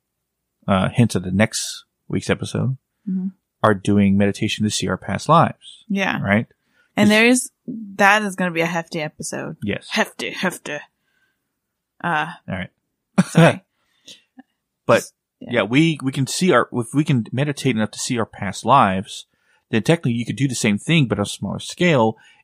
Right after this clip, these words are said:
Speaker 1: and if, I D E, viewing your younger self and telling you your, <gasps> uh, excuse me. I don't know, I'm so gassy.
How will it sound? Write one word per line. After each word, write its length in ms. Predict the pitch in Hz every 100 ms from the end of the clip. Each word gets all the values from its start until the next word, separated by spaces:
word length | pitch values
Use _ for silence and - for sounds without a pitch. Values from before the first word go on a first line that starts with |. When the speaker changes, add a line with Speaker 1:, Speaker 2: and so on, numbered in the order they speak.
| _
Speaker 1:
and 160 | 117 104
if, 80 | 98 _
I 240 | 107 113
D 160 | 107 -
E, 360 | 143 147 110 143 -
viewing 580 | 98 101 147 104 113 113
your 160 | 104 107
younger 280 | 95 92
self 540 | 104 - 165 - - - _ _ -
and 140 | 143
telling 300 | - 220 214
you 100 | 123
your, 140 | 101 - - -
<gasps> 240 | _ _
uh, 220 | 85 78 80 _
excuse 260 | - 104
me. 80 | 98 - _ _ _ _ -
I 40 | 123
don't 80 | 131
know, 40 |
I'm 60 | 127
so 100 | 95
gassy. 380 | 95 107 107